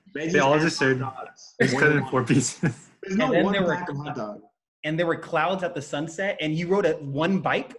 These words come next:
Speaker 3: also? <laughs>
Speaker 1: There was, there was two bikes. So me, me and one other person rode it, and on the way back we switched. And
Speaker 3: Okay, gotcha, gotcha, gotcha.
Speaker 2: Yeah. I'm not sure that's a good thing. <laughs> I'm just kidding.
Speaker 1: What? It was great.
Speaker 3: Nah,
Speaker 1: We had a
Speaker 3: let
Speaker 1: great
Speaker 3: him have
Speaker 1: time.
Speaker 3: it.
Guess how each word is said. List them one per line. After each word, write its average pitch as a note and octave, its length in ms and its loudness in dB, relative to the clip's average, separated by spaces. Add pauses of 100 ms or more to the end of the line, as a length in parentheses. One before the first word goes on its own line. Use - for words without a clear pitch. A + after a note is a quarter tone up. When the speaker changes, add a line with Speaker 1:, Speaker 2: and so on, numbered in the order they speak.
(140)
Speaker 3:
also? E3 320 0
<laughs> - 120 -4 (460)
Speaker 1:
There E3+ 100 -4
was, G3+ 240 -2 (120)
there F#3+ 140 -2
was G#3+ 140 -2
two A#3 200 -2
bikes. E3+ 480 -4
So E3 200 -4
me, G3 440 0
me D#3 160 -2
and F3 100 -2
one E3+ 220 0
other E3+ 120 -4
person E3 360 -4
rode C#3 200 -2
it, F3 160 -4
and D3 120 -4
on C#3+ 140 -4
the C#3 60 -2
way C3+ 140 -2
back C3 240 -6
we B2 60 -8
switched. A2+ 480 -6
And G#2+ 260 -16
Speaker 3:
Okay, C#3 460 -2
gotcha, B2 340 -8
gotcha, A#2+ 320 -12
gotcha. B2 200 -8
Speaker 2:
Yeah. - 580 -16
I'm C3 80 -2
not G#3 120 4
sure A3 120 2
that's G#3 160 2
a - 20 0
good F#3+ 180 0
thing. F#3 360 0
<laughs> - 40 -10
I'm A#2 140 -4
just - 200 -6 (140)
kidding. A2+ 140 -2 (160)
Speaker 1:
What? G#4 320 -2 (320)
It F3+ 60 0
was A3+ 180 -2
great. D3+ 600 -2 (680)
Speaker 3:
Nah, B2+ 240 -2
Speaker 1:
We A2 60 2
had A2 60 -4
a B2+ 40 -4
Speaker 3:
let C#3+ 80 0
Speaker 1:
great - 20 0
Speaker 3:
him C3+ 60 -2
have A#2 240 -6
Speaker 1:
time. - 80 -10
Speaker 3:
it. - 40 -14